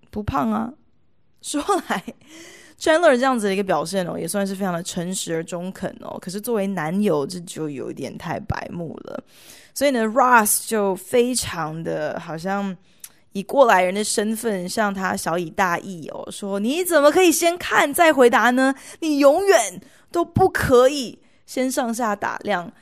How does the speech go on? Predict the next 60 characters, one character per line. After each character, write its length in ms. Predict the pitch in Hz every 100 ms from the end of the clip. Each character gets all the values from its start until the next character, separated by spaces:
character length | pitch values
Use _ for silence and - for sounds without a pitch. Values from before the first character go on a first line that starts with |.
| _
回 160 | - 294
答 140 | 311
这 100 | 349
个 60 | 311
问 160 | 359 240
题 120 | 214
就 100 | 254
必 160 | 294
须 80 | 262
要 80 | 277
像 120 | 277
是 60 | 269
回 260 | - 214 208
答 320 | 202 190 202 _ _
就 100 | 247
是 80 | 254
反 260 | 214 185
射 200 | 190 240
动 240 | 233 247 214
作 160 | 226
一 60 | 175
样 120 | 185
的 80 | 170
回 280 | - - -
答。 240 | 165 151
我 140 | 262 240
胖 240 | 330 330
吗？ 120 | 277 -
一 80 | 214
点 120 | 170
都 120 | 165
不。 280 | 165 180 - - _
他 120 | -
比 100 | 359
我 100 | 277
漂 200 | - 330
亮 140 | 320
吗？ 240 | 269 254 -
当 200 | 311 294
然 160 | 247 196
没 220 | 185 185
有。 160 | 175 - -
大 160 | - 403
小 140 | 320
很 180 | 285 233
重 220 | 208 277
要 160 | 277 254
吗？ 160 | 214 -
No。” 600 | 196 208 214 156 73 196 _ - _ - -
<laughs> 920 | 277 - _ _ _ _ - _ _ -
Candor， 640 | 311 302 339 311 214 - - _ -
坦 400 | - 196 180 175
诚 340 | - 175 190
的 140 | 202
那 100 | 202
个 100 | 202
差 360 | 175 - 180 185
别 240 | 190 -
就 140 | 190 180
在 340 | 175 185 170